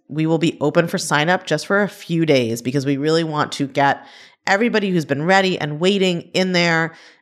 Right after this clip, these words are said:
And then we're gonna close the doors again so we can really focus on taking everybody who joins through the experience, setting you up for success, making sure you have everything you need.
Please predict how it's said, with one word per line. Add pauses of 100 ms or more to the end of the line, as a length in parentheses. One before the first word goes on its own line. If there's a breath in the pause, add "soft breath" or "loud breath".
And
then
we're
gonna
close
the
doors
again
so
we
can
really
focus
on
taking
everybody
who
joins (440 loud breath)
through
the
experience,
setting
you
up
for
success,
making
sure
you
have
everything
you
need.